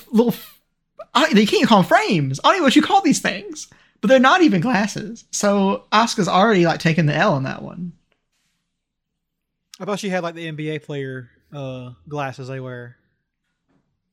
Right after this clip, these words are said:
Speaker 2: Like, goggles.
Speaker 1: Yeah, but those are, like, that's, like, that's, like, full. That's like a full mask almost.
Speaker 2: Yeah, but this is the future.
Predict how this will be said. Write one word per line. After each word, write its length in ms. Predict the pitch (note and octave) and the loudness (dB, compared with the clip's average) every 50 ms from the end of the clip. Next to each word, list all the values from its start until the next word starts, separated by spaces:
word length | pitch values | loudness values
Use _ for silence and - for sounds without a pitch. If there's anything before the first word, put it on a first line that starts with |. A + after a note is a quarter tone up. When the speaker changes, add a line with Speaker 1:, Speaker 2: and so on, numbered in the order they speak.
| _ _ _ _ _ _ _ - | _ _ _ _ _ _ _ -16
Speaker 2:
Like, 180 | D3+ D3 C#3 B2 | -12 -12 -10 -6
goggles. 600 | D3 C#3 C#3+ C3+ C3 B2 A2+ - - - - - - | -6 -6 -6 -6 -8 -12 -16 -16 -18 -18 -18 -12 -6
Speaker 1:
Yeah, 120 | G3 F#3+ | -4 -2
but 60 | D3 C3 | 0 2
those 180 | - A#3 A3 | 2 2 2
are, 60 | A#3 | 2
like, 140 | F3+ C3+ - | 2 2 4
that's, 180 | D3+ G3 C3+ - | 2 2 0 0
like, 100 | - - | -6 -2
that's, 200 | F3+ A3 D#4 - | -2 0 0 0
like, 160 | D4+ - - | -2 -4 -4
full. 400 | - - - F3+ F#3+ G#3+ F#3+ C3+ | -8 -6 0 4 6 6 6 6
That's 140 | B2+ C3 D#3+ | 4 2 2
like 100 | G3+ F3 | 2 2
a 80 | D#3 C#3+ | 0 0
full 320 | - - D3+ D3 D3 C#3+ | 0 0 2 2 2 2
mask 540 | C3+ C3+ C#3 E3 D#3 - - - - - - | 0 0 0 0 0 -2 -2 -8 -12 -14 -14
almost. 200 | - - - G3+ | -16 -10 -6 -4
Speaker 2:
Yeah, 60 | G3 E3+ | -4 -4
but 60 | E3 | -4
this 140 | E3+ D#3+ E3 | -6 -6 -8
is 140 | F#3 E3+ | -10 -8
the 100 | D#3+ F3 | -8 -8
future. 500 | - - F#3 F#3 - - C3+ C#3 C#3 C3+ | -8 -6 -8 -8 -8 -12 -16 -16 -18 -20